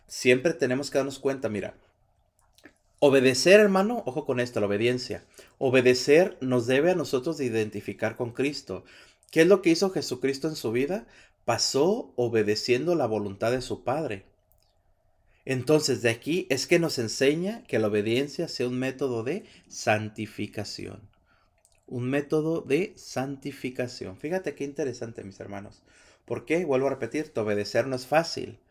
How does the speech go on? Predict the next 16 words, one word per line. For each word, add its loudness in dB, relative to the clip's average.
Mas, -4
sin 0
embargo, 4
cuando 2
nosotros -6
practicamos -2
la 0
obediencia, -4
nos -6
estamos -2
a -2
nosotros -6
mismos -10
amarrando, -2
¿me -10
explico? -10